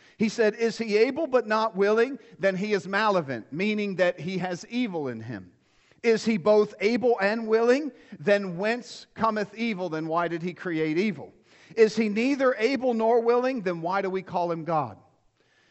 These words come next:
He had that question. Well, I've got some answers for you, Epicurus.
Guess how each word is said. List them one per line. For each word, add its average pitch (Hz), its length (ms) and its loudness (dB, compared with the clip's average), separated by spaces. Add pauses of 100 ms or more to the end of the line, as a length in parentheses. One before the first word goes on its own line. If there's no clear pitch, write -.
He 240 160 0
had 254 220 0
that 233 180 2
question. 240 300 -4
Well, 226 100 -2
I've 330 220 -4
got 311 200 -2
some 254 160 -10
answers 254 380 -8
for 160 240 -6
you, 135 160 -2
Epicurus. 139 960 -8